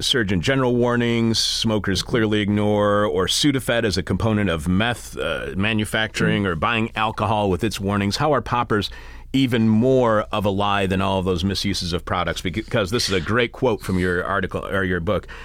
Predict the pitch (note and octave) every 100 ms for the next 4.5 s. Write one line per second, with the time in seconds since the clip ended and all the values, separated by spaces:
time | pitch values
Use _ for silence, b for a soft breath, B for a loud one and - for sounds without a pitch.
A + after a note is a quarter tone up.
0 | B B - F#2 F2 A2+ A2 A2+ G2 G2
1 | F#2 G2 A#2+ A#2+ G#2+ F#2 - G2 F#2 D#2
2 | - E2+ - F2 - F#2 E2 E2+ E2+ F2
3 | E2 - - D2+ D2+ F#2+ D#2+ D2 D2 -
4 | D#2 C#2 C#2 C#2 C#2+